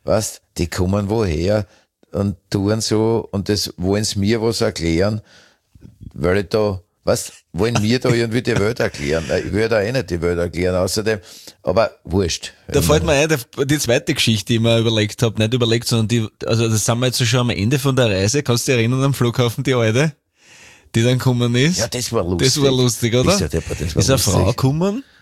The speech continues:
Speaker 2: und hat gesagt, hat, es passiert selten, hat, wenn du hast der Kappel aufgehabt, di-, dich hat sie irgendwie nicht
Speaker 1: Ja, vielleicht kennen sie mich ja nicht.
Speaker 2: Naja, aber die meisten kennen, ja, jedenfalls hat sie gesagt, „Kann ich Autogramm?“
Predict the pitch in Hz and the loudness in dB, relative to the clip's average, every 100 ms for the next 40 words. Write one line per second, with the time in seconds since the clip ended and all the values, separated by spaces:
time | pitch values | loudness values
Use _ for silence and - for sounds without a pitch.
0 | - 120 131 123 135 - - _ _ - | -2 2 2 2 0 -2 -18 _ _ 0
1 | 104 135 - _ - 113 - 147 - 156 | 2 2 -2 _ -4 -2 0 0 2 0
2 | - 147 - 151 175 - - _ - 127 | 4 2 2 -4 -4 -8 -20 _ 0 2
3 | - 139 139 151 - 127 110 110 151 143 | 2 0 2 2 2 2 2 2 2 2
4 | 151 160 - 147 - 147 156 151 139 147 | 2 -2 0 -4 0 0 2 0 2 0
5 | 135 147 143 127 135 - - _ _ _ | 2 2 2 2 0 -6 -12 _ _ _
6 | - - - - - - 78 76 85 107 | -20 -18 -16 -18 -16 -14 -10 -6 -4 -4
7 | - 82 78 76 73 - _ - - 90 | 0 0 2 0 -2 -6 _ -2 0 2
8 | 104 98 90 87 113 - 101 113 110 135 | 2 0 0 -4 -4 -2 0 2 4 2
9 | 156 160 143 139 _ - - _ - 127 | 2 2 2 -4 _ -20 -20 _ -4 2
10 | 135 143 156 - - - 127 - _ - | 2 2 -2 -4 -8 -4 -4 -4 _ 2
11 | 160 202 208 262 156 147 160 294 | 4 6 4 0 2 2 2 0